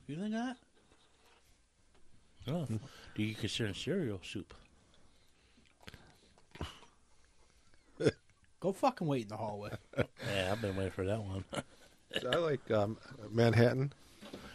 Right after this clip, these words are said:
Speaker 2: It, I was gonna say New York or Manhattan is the red clay.
Speaker 3: Uh,
Speaker 2: Red sauce.
Speaker 1: I just ate a fucking olive. I'm gonna die.
Speaker 2: Yo, yo, the olives are,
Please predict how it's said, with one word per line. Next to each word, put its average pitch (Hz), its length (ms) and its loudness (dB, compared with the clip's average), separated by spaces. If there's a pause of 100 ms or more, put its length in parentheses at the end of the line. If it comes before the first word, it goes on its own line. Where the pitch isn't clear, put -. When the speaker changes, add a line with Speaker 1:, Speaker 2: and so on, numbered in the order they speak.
Speaker 2:
It, 151 320 4
I 151 120 4
was 147 160 4
gonna 147 200 2
say 160 200 0
New 127 160 4
York 147 320 4
or 131 40 2
Manhattan 131 520 2
is 117 180 -4
the 117 120 -2
red 117 460 -2 (300)
clay. 110 220 2
Speaker 3:
Uh, - 180 8 (1400)
Speaker 2:
Red 139 200 4
sauce. 117 320 -2
Speaker 1:
I - 20 -8
just 170 220 -6
ate 180 80 0
a 151 60 -8
fucking 180 360 -2
olive. 214 540 2 (260)
I'm 330 80 -4
gonna 349 240 4
die. 330 360 4 (260)
Speaker 2:
Yo, 180 240 6 (340)
yo, 147 160 8
the 127 100 8
olives 220 340 12
are, 208 200 2